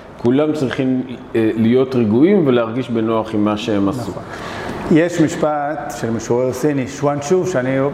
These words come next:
Speaker 2: מאוד אוהב ככה ל-, כל פעם להזכיר לעצמי, וגם בטח למי שצופה מאזין, שאומר, "כשהנעל מתאימה, הרגל נשכחת."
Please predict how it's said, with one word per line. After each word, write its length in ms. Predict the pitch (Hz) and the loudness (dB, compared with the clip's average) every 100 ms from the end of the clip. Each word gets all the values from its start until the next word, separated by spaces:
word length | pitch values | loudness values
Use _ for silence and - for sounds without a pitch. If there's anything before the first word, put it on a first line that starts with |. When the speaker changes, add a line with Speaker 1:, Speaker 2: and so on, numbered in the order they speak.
| 151 | 0
Speaker 2:
מאוד 280 | 147 165 147 | 0 2 2
אוהב 240 | 151 147 | 2 0
ככה 340 | 117 143 147 143 | -2 -4 0 0
ל-, 260 | 139 139 131 | 0 -2 -2
כל 140 | 160 165 | -2 2
פעם 200 | 156 156 | 2 2
להזכיר 400 | 143 - 185 165 | -2 0 2 4
לעצמי, 480 | 143 175 233 214 160 - - - 156 | 2 0 0 0 -2 -10 -14 -6 0
וגם 240 | 147 - | 2 2
בטח 300 | 190 180 175 | 0 0 0
למי 280 | 147 147 147 | 0 0 -2
שצופה 460 | 147 151 143 - 147 | -4 -4 -4 -2 0
מאזין, 420 | 131 117 139 185 180 - - - - | 0 0 0 -2 -4 -10 -14 -14 -4
שאומר, 320 | 135 147 170 | 2 2 2
"כשהנעל 500 | 147 139 156 175 165 | 2 4 4 4 2
מתאימה, 400 | 135 143 147 151 | 0 0 2 0
הרגל 340 | 135 135 127 | 0 -2 -2
נשכחת." 560 | 123 113 - 127 - | -4 -4 -4 -4 -4